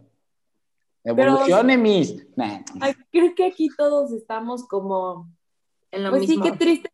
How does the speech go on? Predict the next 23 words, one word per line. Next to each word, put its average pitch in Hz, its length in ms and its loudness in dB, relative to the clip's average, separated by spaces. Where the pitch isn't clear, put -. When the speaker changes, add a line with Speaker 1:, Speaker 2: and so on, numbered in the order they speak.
Speaker 1:
que 254 80 2
está 247 200 0
muriendo 254 520 0
la 202 160 -4
radio, 214 360 -4
tal 202 200 0
vez. 226 340 -4
Aunque 262 280 2
lo 285 180 -2
que 294 80 -8
escuchamos 330 680 -8
en 226 140 -2
nuestro 202 880 0
otro 220 280 -2
podcast 233 440 -2
es 220 120 -2
que 226 200 0
tal 208 200 -4
vez 254 160 -2
no 262 120 2
está 214 480 -6
muriendo 202 640 -4
tanto, 208 560 -4